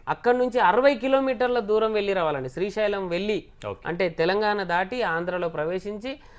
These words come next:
Speaker 1: ఆంధ్ర నుంచి బోట్లో ఇరవై రెండు కిలోమీటర్ల దూరంలో రావాలి శ్రీశైలం ప్రాజెక్ట్ వాటర్లో.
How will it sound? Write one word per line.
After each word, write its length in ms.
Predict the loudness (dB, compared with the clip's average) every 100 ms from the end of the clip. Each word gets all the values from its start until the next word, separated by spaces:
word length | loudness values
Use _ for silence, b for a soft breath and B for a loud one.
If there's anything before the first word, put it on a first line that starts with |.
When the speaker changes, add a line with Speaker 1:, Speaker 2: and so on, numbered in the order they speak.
| b 0
Speaker 1:
ఆంధ్ర 320 | 2 4 4
నుంచి 240 | 2 -2
బోట్లో 440 | -2 2 2 4 2
ఇరవై 300 | 4 4 2
రెండు 180 | 0
కిలోమీటర్ల 640 | -4 -4 -4 -4 -4 -4 -2
దూరంలో 440 | -2 0 0 0
రావాలి 240 | 0 -2 -4
శ్రీశైలం 440 | -6 -4 -6 -6
ప్రాజెక్ట్ 400 | -4 -4 -4 -4
వాటర్లో. 460 | 0 0 0 -6